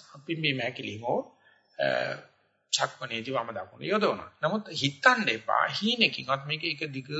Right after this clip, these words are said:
පවත්වන්න ඕනේ. පවත්වන්න පුළුවන්. අදිෂ්ඨානෙන් මේක කරන්න පුළුවන් කියලා කවදාකවත් හිතන්න එපා. ඒ කියන්නේ කාමයාගේ තියෙන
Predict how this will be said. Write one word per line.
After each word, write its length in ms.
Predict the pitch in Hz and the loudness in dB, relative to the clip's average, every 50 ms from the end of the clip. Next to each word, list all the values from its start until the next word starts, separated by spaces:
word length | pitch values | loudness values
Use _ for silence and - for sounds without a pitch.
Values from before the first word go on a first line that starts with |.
| 165 185 208 220 | 4 4 4 4
පවත්වන්න 600 | 214 208 156 131 131 131 - - 120 113 113 113 113 - - | 6 8 8 8 8 8 4 2 2 2 0 -4 -8 -4 0
ඕනේ. 460 | 143 151 170 180 147 123 104 107 127 - - - - - - - | 4 8 8 8 8 6 4 2 0 -2 -4 -6 -14 -16 -14 -4
පවත්වන්න 480 | - 147 143 143 139 - 135 117 113 113 113 | 0 4 4 4 4 6 4 4 4 4 0
පුළුවන්. 500 | 110 - 175 196 196 165 123 107 110 117 135 135 | 2 4 4 8 8 10 10 10 8 8 4 0
අදිෂ්ඨානෙන් 680 | - 131 131 147 156 - - - 151 143 143 143 139 135 | 0 0 2 0 -2 0 2 4 6 6 6 4 2 2
මේක 200 | 135 135 123 - | 2 2 2 6
කරන්න 260 | 135 131 131 127 127 | 8 8 8 8 6
පුළුවන් 280 | - 131 120 120 120 | 0 -2 -4 -4 -4
කියලා 200 | 120 120 123 - | -6 -10 -12 -4
කවදාකවත් 680 | - 120 123 123 - - 117 120 135 151 147 175 165 - | 2 2 2 2 2 6 8 10 10 10 8 6 2 2
හිතන්න 320 | - 135 - 123 117 117 113 | 0 -4 0 0 0 0 -2
එපා. 200 | 110 - 123 117 | -6 -4 -4 -4
ඒ 160 | 113 117 113 | -4 -6 -8
කියන්නේ 360 | - - 117 - 135 143 - | -8 -8 -8 -8 -10 -10 -8
කාමයාගේ 920 | - - - 117 117 120 123 127 127 127 127 127 123 123 123 123 127 127 123 | -4 2 6 8 10 10 8 8 6 2 4 4 6 4 4 2 0 0 0
තියෙන 280 | 120 - 131 131 139 | 0 -2 -2 -2 -2